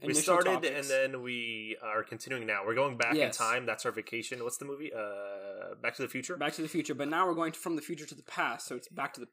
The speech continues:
Speaker 1: Back to the past.
Speaker 2: or
Speaker 1: Future
Speaker 2: for-,
Speaker 1: to the past.
Speaker 2: forward to the past.
Speaker 1: DeLorean. Anyway,
Speaker 2: DeLorean.
Speaker 1: uh,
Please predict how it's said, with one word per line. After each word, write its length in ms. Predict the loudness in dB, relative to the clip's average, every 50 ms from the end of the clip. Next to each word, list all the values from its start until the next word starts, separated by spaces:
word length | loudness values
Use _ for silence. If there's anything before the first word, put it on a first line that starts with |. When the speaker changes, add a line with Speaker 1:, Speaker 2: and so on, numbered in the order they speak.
| _ _ _ _ _ _ 0
Speaker 1:
Back 200 | 2 2 2 2
to 80 | -4 -6
the 60 | -2
past. 360 | -2 -2 -2 -2 -10 -12 -6
Speaker 2:
or 300 | -4 -2 0 0 -2 -4 _ _ _ _ _ _ _ -14
Speaker 1:
Future 340 | -8 -4 0 4 6 6
Speaker 2:
for-, 80 | 6 6
Speaker 1:
to 60 | 4
the 60 | 4
past. 160 | 2 0 0 2
Speaker 2:
forward 460 | 4 4 4 6 6 4 4 2 2
to 100 | -4 -12
the 100 | -12 -14
past. 580 | -14 -12 -14 -14 -14 _ -18 -20 -20 _ -20 _ _ _ _ -12 -6
Speaker 1:
DeLorean. 460 | -6 -4 -2 -2 -2 -2 -4 -8 -14 _ -18 _ 0
Anyway, 280 | 2 4 4 4 4
Speaker 2:
DeLorean. 240 | 2 0 -4 -8 -12 -16 _ -12 -2
Speaker 1:
uh, 40 | 2